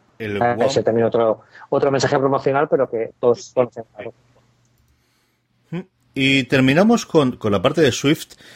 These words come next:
Speaker 1: La gente, o se podía esperar que hubiese una nueva versión de Swift, pero realmente lo que nos han presentado es una cosa para enseñar a los niños a utilizar Swift, que la demo ha quedado muy chula, no sé exactamente cómo encajarlo. ¿Qué te ha parecido a ti el, el Swift Playground este, Pedro?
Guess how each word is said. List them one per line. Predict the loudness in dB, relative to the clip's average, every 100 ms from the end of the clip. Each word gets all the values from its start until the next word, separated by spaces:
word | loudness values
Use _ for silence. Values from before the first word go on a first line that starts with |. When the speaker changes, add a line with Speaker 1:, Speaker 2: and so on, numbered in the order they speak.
| -20 _
Speaker 1:
La | -4 -2
gente, | -2 0 2 2
o | -4 -12
se | -10 -10
podía | -8 0 0
esperar | 2 0 0 -2
que |
hubiese | -4 -4 -2 0
una | 0
nueva | 0 0 0 0
versión | 0 -4 -4 -4
de | -2
Swift, | -2 -4 -4 -2
pero | 0
realmente | 2 0 0
lo | -2
que |
nos | -2
han | -4
presentado | -6 -6 -2 0 2
es | 2 -2 -10 -20 -20 -6
una | 0 2
cosa | 2 0
para | 0
enseñar | 0 0 0
a | 2
los | 0
niños | 0 -2 -4
a | -4
utilizar | -4 -2 -2
Swift, | 0 -4 -4 -14 _
que | -10 -4 -4 -4
la | -6 -2
demo | -2 -2
ha |
quedado | -2 -2
muy | -2
chula, | -4 -2 -2 -2 -8 -20 -6
no | 0 2 2
sé |
exactamente | 0 0 0 0
cómo | -2 -4
encajarlo. | -4 -4 -4 -2 -4 -8 -18 -16 -16 -16 -18 -20 -4
¿Qué | -2
te |
ha |
parecido | 0 0 -2 -2 -2
a | -2
ti | -2 -2
el, | -2 -2
el | -4 -6
Swift | -4 -6 -6 -4
Playground | -4 0 0 0 -4
este, | -10 -14
Pedro? | -14 -18